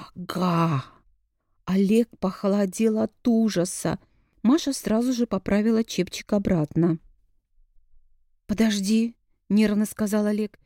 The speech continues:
Ему нужно было убедиться, что это не было галлюцинацией.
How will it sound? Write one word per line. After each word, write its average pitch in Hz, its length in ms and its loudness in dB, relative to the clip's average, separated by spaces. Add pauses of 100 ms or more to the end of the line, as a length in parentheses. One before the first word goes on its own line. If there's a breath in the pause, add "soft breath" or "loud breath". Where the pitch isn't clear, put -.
(140)
Ему 233 240 2
нужно 247 280 0
было 240 180 -2
убедиться, 240 600 -2
что - 200 -6
это 220 140 0
не 208 220 2
было 262 220 0
галлюцинацией. 247 1120 -2